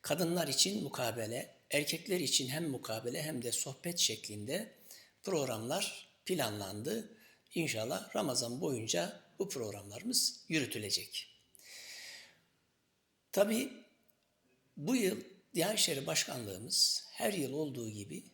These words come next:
Ramazan-ı Şerif'in temasını Ramazan ve iyilik olarak belirledi. Bu Ramazan boyunca yürütülecek sohbet programlarında öne çıkarılacak konulardan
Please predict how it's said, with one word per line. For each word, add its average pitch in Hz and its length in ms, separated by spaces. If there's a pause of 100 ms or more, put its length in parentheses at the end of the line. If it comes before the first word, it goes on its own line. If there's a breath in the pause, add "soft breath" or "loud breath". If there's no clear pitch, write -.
(400)
Ramazan-ı 180 420
Şerif'in 120 380
temasını 117 760 (240)
Ramazan 165 560
ve 196 220 (240)
iyilik 143 720
olarak 107 440
belirledi. 92 520 (1000 loud breath)
Bu 135 500 (1000)
Ramazan 160 480
boyunca 120 420
yürütülecek 127 680
sohbet - 440
programlarında 101 1000 (640)
öne 180 240
çıkarılacak 113 640
konulardan 107 720